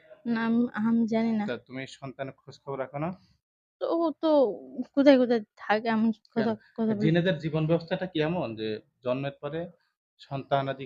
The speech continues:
Speaker 2: কি কোথায় চলে যায় তার ঠিক থাকে না, এরকম?
Speaker 1: না।
Speaker 2: তাহলে?
Speaker 1: ও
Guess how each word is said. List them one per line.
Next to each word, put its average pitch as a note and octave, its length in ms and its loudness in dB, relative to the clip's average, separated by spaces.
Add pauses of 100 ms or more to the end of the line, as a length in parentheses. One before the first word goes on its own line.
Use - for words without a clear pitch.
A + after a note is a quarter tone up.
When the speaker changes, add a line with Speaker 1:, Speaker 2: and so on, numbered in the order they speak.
Speaker 2:
কি E3 120 -4 (120)
কোথায় D3 300 -10
চলে C3+ 200 -6
যায় B2+ 160 -8
তার B2+ 160 -8
ঠিক C3 180 -12
থাকে A#2+ 180 -16
না, A#2+ 80 -14
এরকম? C3+ 280 -6 (280)
Speaker 1:
না। B3+ 180 8 (1160)
Speaker 2:
তাহলে? C#3 260 -6 (1160)
Speaker 1:
ও D#4+ 60 -2